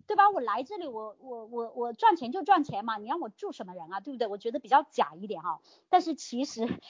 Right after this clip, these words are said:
越到后面哈，随着你越了解这家公司，你越会觉得这句话的分量之深刻。所以了解一家企业哈，我们一定要去，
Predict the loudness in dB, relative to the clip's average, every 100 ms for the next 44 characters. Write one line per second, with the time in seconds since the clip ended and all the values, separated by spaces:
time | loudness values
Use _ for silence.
0 | -20 0 6 10 10 10 6 2 -4 -6
1 | -8 -8 -10 -10 -8 -8 -8 0 2 2
2 | 0 -6 -6 -6 -8 -6 -6 -6 -10 -12
3 | -12 -12 -10 0 2 2 2 0 -2 -6
4 | -6 -6 -6 -10 -4 -4 -2 0 0 -2
5 | -2 2 2 2 -4 -6 -10 -6 -6 -2
6 | -2 -4 _ _ _ 4 4 4 _ -20
7 | -2 4 4 4 0 0 0 -2 -4 -8
8 | -6 -4 -6 -6 -4 -6 -6 2 4 6
9 | 4 0 -4